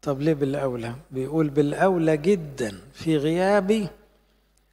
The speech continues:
تكملوا اللي ابتديتوه، تمموا خلاصكم بخوف ورعد". ليه؟ تصوروا لما يكون أب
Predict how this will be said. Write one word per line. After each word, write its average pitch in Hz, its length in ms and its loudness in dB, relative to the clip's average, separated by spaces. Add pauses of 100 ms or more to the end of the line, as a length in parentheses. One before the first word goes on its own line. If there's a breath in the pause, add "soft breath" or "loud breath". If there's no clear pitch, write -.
(420)
تكملوا 170 520 2
اللي 147 120 0
ابتديتوه، 147 640 0
تمموا 165 540 0
خلاصكم 147 720 -2
بخوف 127 400 -4
ورعد". 110 360 -6 (560)
ليه؟ 139 280 2 (1080 soft breath)
تصوروا 202 540 4
لما 165 260 2
يكون 185 320 -2
أب 165 320 0